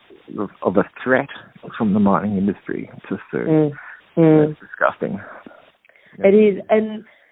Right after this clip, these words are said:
Speaker 2: you know, especially after the federal decision was made, you know, Cameco came out, um, you know, and said that they won't be mining unless the market conditions improve.
Speaker 1: Mm.
Speaker 2: Um, you know, and looking at the price, even today, um, you know, there's news that the,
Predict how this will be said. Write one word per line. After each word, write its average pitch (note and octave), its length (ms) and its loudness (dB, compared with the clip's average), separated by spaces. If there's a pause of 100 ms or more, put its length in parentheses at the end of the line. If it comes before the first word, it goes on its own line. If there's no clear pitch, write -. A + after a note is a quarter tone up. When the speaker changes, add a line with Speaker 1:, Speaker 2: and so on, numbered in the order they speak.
Speaker 2:
you G#3+ 100 0
know, G3+ 160 6
especially G#3+ 540 -2
after F3 340 0
the D#3 340 2 (240)
federal E3 280 2
decision D#3+ 480 -2
was D3 180 -2
made, D3 320 0
you D#3+ 80 2
know, D3 140 2
Cameco D3 760 0 (280)
came D3+ 200 2
out, C#3+ 320 2 (160)
um, C#3+ 380 2 (600)
you F#3 80 4
know, D#3+ 100 4
and D3+ 180 -2
said D#3+ 140 -2
that D#3 120 -4
they D#3 120 2
won't E3 240 0
be D#3+ 80 4
mining D3 380 2
unless D3 240 2 (100)
the D3+ 80 0
market D3+ 400 0
conditions D#3 520 -4
improve. D3 600 2 (200)
Speaker 1:
Mm. F3 200 0
Speaker 2:
Um, D3 400 2 (340)
you A3 80 0
know, F#3+ 200 4
and E3+ 100 -4
looking F#3+ 320 -2
at D#3+ 120 -2
the - 60 -8
price, D3 420 0
even D#3+ 280 0
today, D3 560 2 (100)
um, D3 480 -2 (600)
you A#3 80 -4
know, F3+ 140 4
there's E3 200 2
news E3 280 0
that - 140 -8
the, D#3+ 240 2